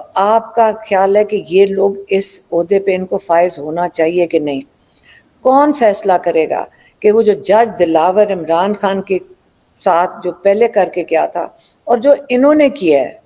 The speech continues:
कल और आज में, ये आपका ख्याल है इनके पास इनकी accountability किसी की नहीं होनी चाहिए? क्या ये ओहदे ऐसे हैं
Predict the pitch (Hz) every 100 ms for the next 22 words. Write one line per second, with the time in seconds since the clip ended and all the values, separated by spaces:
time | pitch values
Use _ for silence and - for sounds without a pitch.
0 | _ _ _ _ _ 208 196 151 - -
1 | 175 180 - 160 175 165 156 123 _ _
2 | _ _ _ _ - - _ _ _ _
3 | _ - 180 277 285 - 208 220 269 247
4 | 240 233 240 254 - 226 220 269 254 254
5 | 262 214 214 254 240 190 202 196 156 156
6 | 190 254 254 202 214 233 277 320 311 311
7 | 311 262 269 277 - _ _ _ - 240
8 | 247 - 185 254 - 190 196 240 - -
9 | 190 - 269 262